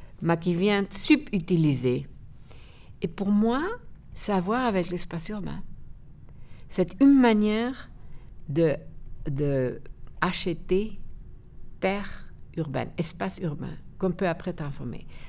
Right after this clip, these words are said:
L'autre chose, et ça c'est une grande différence avec le passé, bien sûr, même le passé d'il y a trente ans, quarante ans, c'est que tous ces bâtiments, la plupart, et je sais pas si tout, sont aussi là, il, euh, the profit,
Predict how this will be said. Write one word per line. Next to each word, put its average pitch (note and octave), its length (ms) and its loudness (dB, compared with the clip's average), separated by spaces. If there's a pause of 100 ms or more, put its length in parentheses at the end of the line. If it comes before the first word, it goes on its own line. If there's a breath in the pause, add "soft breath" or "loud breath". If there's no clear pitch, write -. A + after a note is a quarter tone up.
(160 loud breath)
L'autre B3+ 380 4
chose, C4 580 0
et D#3 80 -4
ça F3 200 -4
c'est E3 220 -6
une D#3+ 120 0
grande G3 240 2
différence D#3+ 460 -4
avec D3 260 -6
le C#3+ 100 -4
passé, D3 540 -4
bien D3+ 240 -4
sûr, F3 360 -4
même D3+ 220 2
le C#3 100 0
passé C3+ 380 -2
d'il C3+ 220 -2
y C3+ 100 0
a C#3 80 -2
trente C3+ 400 -4
ans, D#3+ 140 0
quarante C#3 380 -6
ans, A3 140 -2 (520 loud breath)
c'est - 200 0
que F#3 140 4 (560)
tous E4 140 0
ces - 180 8
bâtiments, F3+ 640 2 (160)
la D#3+ 140 6
plupart, C#3+ 560 4
et C#3+ 160 0 (100)
je - 100 -6
sais - 140 -6
pas A#2+ 160 -2
si A#2+ 200 -2
tout, - 200 -4 (720 loud breath)
sont F#3 400 2
aussi A3 500 0 (640 loud breath)
là, G#3+ 380 6
il, D#3+ 160 0 (100)
euh, - 120 -4 (100)
the E3+ 80 2
profit, - 400 -4